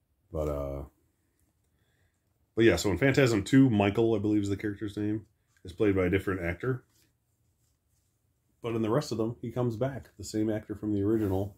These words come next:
That's him. Not there. He's in all the films. Reggie. But this is Michael. He's in all of them, but I, I believe part two, if I remember right. Where it's just a different actor,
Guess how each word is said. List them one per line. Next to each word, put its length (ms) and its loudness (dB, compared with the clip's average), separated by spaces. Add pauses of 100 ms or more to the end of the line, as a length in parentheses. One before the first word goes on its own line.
(100)
That's 180 -12
him. 360 -6 (500)
Not 200 -14
there. 320 -6 (120)
He's 180 6
in 60 4
all 160 0
the 80 -8
films. 400 -10 (500)
Reggie. 400 -4 (680)
But 100 -8
this 140 -2
is 100 0
Michael. 440 -4 (920)
He's 160 -4
in 140 2
all 240 -2
of 80 -2
them, 120 -2
but 120 -4 (260)
I, 40 -2
I 40 -4
believe 400 -2
part 260 -14
two, 300 -16 (640)
if 60 -20
I 40 -18
remember 400 -16
right. 120 -20 (920)
Where 140 -8
it's 120 -6
just 160 -6
a 20 -6
different 300 -2
actor, 380 -6